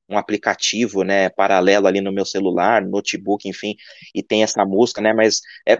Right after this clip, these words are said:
é por isso que a gente trouxe esse tema também, né, Ícaro, pra além da gente chegar no, no nosso ponto principal, digamos assim,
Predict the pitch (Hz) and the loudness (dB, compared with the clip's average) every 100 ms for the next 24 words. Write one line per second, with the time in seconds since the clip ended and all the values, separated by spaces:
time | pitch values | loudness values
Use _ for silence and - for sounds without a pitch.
0 | - 147 180 214 269 247 - - 170 170 | 2 4 2 4 2 2 -2 4 4 6
1 | 143 - - 127 127 120 113 95 107 131 | 2 -2 -2 0 0 0 -2 0 -2 0
2 | 113 101 95 - 101 113 131 120 120 - | -2 -2 -4 -2 -2 0 0 0 -2 -2
3 | 107 107 104 92 90 95 98 - - 98 | 0 0 0 -2 -4 -4 -6 -6 -6 -6
4 | 92 - 98 - 95 95 95 92 92 92 | -8 -10 -8 -8 -4 2 2 2 -4 -4
5 | 92 - 98 | -4 -4 -6